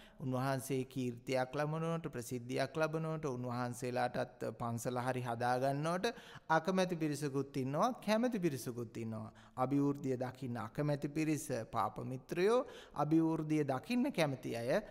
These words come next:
කල්යාණ මිත්‍රයෝ හැටියට, යහපත් මිත්‍රයෝ හැටියට අපි සලකන්නට ඕන. ඒ වගේම අනුකම්පා කරන, අ, අවශ්‍ය තැනට අනුකම්පා කරන, අ, අපිට උ-, උපකාරක වෙන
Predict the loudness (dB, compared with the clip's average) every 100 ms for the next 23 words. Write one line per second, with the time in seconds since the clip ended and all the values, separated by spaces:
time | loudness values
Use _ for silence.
0 | -16 -16 -4 0 2 2 2 -2 -6 -6
1 | -6 -6 -6 -6 -4 -4 -4 -6 -6 -8
2 | -8 -6 -6 -6 -6 -6 -2 0 0 -4
3 | -20 -20 -18 -12 -4 -2 -2 -4 -2 0
4 | 0 -2 -6 -6 -6 0 2 2 0 2
5 | 6 6 6 4 4 2 2 4 4 4
6 | 4 4 6 6 6 4 -2 -10 -20 -20
7 | -20 -20 _ -10 -6 -2 4 4 4 0
8 | 0 0 0 0 0 -2 -2 0 2 4
9 | 2 4 2 2 0 0 0 -4 -8 -12
10 | -8 -6 -6 -6 -6 -2 -2 -2 -2 -2
11 | 0 -2 -2 -2 -4 -4